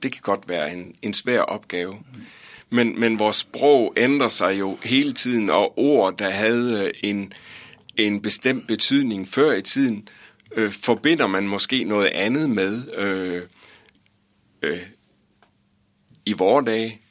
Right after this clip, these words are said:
Speaker 1: Altså sådan, øh, sådan, øh, ændrer ordene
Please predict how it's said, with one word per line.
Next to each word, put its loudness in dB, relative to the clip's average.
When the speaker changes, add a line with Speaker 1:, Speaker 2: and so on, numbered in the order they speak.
Speaker 1:
Altså -4
sådan, -2
øh, -6
sådan, -2
øh, -4
ændrer 0
ordene 0